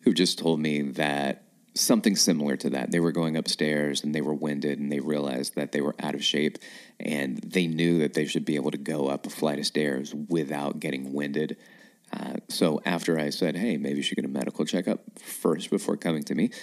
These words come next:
then we moved on into our training. Well, some people, which I love now, are looking more for longevity.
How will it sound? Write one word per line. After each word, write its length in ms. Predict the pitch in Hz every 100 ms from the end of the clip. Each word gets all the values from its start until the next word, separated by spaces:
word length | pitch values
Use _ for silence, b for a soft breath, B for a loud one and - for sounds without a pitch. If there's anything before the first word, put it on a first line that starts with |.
| B B _
then 500 | 78 87 80 80 76 73
we 180 | 90 90
moved 300 | 82 80 -
on 260 | 71 71 69
into 380 | - 76 69 -
our 100 | 76
training. 400 | - - 98 73
Well, 80 | 76
some 240 | 76 139
people, 300 | 139 160 127
which 180 | 92 98 117 -
I 240 | 98 135
love 480 | 104 82 85 113 -
now, 340 | 120 80 98 127 B -
are 120 | 107
looking 400 | 98 104 101 95
more 240 | 85 82 82
for 240 | - 95 80
longevity. 680 | 92 82 73 69 62 55